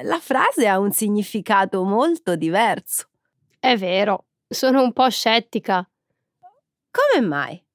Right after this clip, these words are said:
Speaker 2: Perché la voce è il risultato di moltissimi fattori diversi. La forma della laringe è solo uno di essi. Poi ci sono le corde vocali e la lingua.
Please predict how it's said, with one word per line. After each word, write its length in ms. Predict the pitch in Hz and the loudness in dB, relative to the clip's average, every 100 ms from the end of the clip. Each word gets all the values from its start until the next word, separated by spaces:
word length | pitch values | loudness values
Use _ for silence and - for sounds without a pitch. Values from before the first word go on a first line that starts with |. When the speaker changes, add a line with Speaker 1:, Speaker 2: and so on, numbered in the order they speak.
| _ _ _ _ _ _ _ _ _ | _ _ _ _ _ _ _ _ _
Speaker 2:
Perché 580 | 339 330 349 320 269 - | -4 0 2 4 4 2
la 180 | 269 277 | 2 2
voce 580 | 254 349 330 - 226 208 | 4 2 2 0 0 0
è 120 | 269 | 2
il 120 | 269 | 4
risultato 800 | 285 262 254 233 262 262 262 254 | 4 2 0 2 2 2 2 0
di 180 | 226 226 | 2 2
moltissimi 880 | 220 214 - 294 294 - 240 220 202 | 2 0 0 2 2 0 0 2 2
fattori 540 | 220 208 240 214 202 | -2 0 0 0 0
diversi. 760 | 196 202 202 190 180 - 202 - _ _ _ _ _ - | 0 0 2 0 -4 -6 -6 -8 _ _ _ _ _ -2
La 100 | 277 | 0
forma 400 | 311 320 302 269 | 2 4 4 4
della 300 | 247 233 220 | 4 4 4
laringe 720 | 214 226 285 269 214 202 - | 4 4 2 2 2 -2 -4
è 140 | - 240 | -4 -2
solo 420 | - 240 208 208 | 0 0 2 2
uno 300 | 269 240 208 | 2 2 2
di 140 | 196 | 0
essi. 520 | 190 196 - - 202 - _ _ _ _ _ _ _ | 0 -2 -6 -6 -6 -8 _ _ _ _ _ _ _
Poi 220 | 240 226 | 0 2
ci 160 | 240 | 0
sono 380 | 208 240 214 208 | 0 0 2 2
le 140 | 190 190 | -2 -2
corde 360 | 214 208 196 | 0 0 0
vocali 840 | 180 185 - 254 247 240 240 247 247 | -4 -2 2 4 4 4 4 2 0
e 160 | - | 0
la 120 | 226 202 | 2 2
lingua. 600 | 247 247 208 190 185 | 2 2 2 0 -2